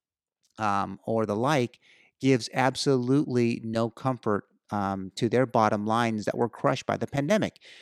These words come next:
What many wanted to hear, including me, well, a plan to retrain our entire workforce, a plan for business grants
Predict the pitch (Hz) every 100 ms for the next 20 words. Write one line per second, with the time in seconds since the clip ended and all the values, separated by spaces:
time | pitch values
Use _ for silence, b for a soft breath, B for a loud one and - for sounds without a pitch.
0 | B B - 175 165 139 156 170 165 160
1 | 143 135 139 139 - - - - 127 117
2 | 120 120 _ - 127 - 139 127 131 160
3 | 226 b b b b _ 123 139 180 b
4 | b b 131 - 131 123 120 - 117 127
5 | - 147 143 110 90 107 107 98 - 120
6 | 120 127 143 - 113 - - - b b
7 | b - 117 - 123 123 127 - 131 117
8 | - 170 175 165 131 - 117 101 - -